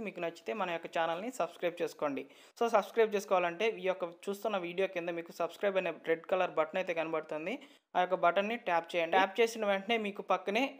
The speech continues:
బెల్ సింబల్ అనేది రావడం జరుగుతుంది, గంటలాగా ఉంటుంది. దాన్ని మీరు ట్యాప్ చేస్తే all అనే ఆప్షన్ అనేది రావడం జరుగుతుంది. ఆ యొక్క ఆప్షన్ని ట్యాప్ చేయండి. So, ఇలా చేయడం ద్వారా నేను పెట్టే వీడియో మీకు లేటెస్ట్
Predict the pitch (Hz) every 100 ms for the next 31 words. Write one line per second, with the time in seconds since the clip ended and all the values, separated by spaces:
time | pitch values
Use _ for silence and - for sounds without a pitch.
0 | 185 180 202 226 214 196 180 170 160 170
1 | 170 165 160 160 170 196 202 175 170 175
2 | 170 170 165 160 180 269 - - _ 170
3 | 185 202 202 185 - 175 175 185 175 262
4 | 269 190 190 214 202 175 - 180 170 175
5 | 175 196 185 165 165 156 151 147 151 143
6 | 185 180 180 175 175 208 214 196 170 165
7 | 160 160 254 - - _ - 226 208 208
8 | 196 214 202 196 240 196 180 180 196 175
9 | 175 180 170 160 196 - - 175 180 208
10 | 202